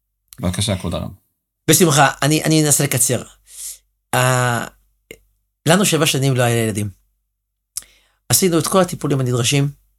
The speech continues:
Speaker 2: הכל בכל מכל כל, ואם אמרתי מקודם דמעות, אז אני אנסה גם עכשיו לא לבכות, זה לא פשוט. רחל אומרת, "אב לי בנים ומאין מתה אנוכי", אשתי הייתה במצב קשה, זה לא פשוט.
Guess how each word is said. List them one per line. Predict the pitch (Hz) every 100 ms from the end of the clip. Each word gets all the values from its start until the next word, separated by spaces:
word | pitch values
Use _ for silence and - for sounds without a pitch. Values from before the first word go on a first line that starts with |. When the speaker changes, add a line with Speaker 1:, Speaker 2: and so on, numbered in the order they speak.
| _ _ _ _ -
Speaker 2:
הכל | - 190
בכל | 165 135 139
מכל | 123 - 120
כל, | - 143 175 - _ _ _ _ _ _ _ _ -
ואם | 113 120 123 117 113 110 - 131
אמרתי | 139 147
מקודם | 131 131 135
דמעות, | 120 123 139 165
אז | 113
אני | 110
אנסה | 110 113 120
גם | 120
עכשיו | 104 151
לא | 156
לבכות, | 147 - 175 160
זה | 131
לא | 139
פשוט. | 117 - 147 - - _ _ _ _ _ _ _ _ _ _ -
רחל | 117 127
אומרת, | 123 123 120
"אב | 123
לי | 120 117
בנים | 107 123 107
ומאין | 104 117 110
מתה | 143 151 143
אנוכי", | 139 - 139 131 - _ -
אשתי | - 123
הייתה | 113
במצב | 110 120 117
קשה, | - 117 - 127
זה | 113
לא | 113
פשוט. | 113 113 - -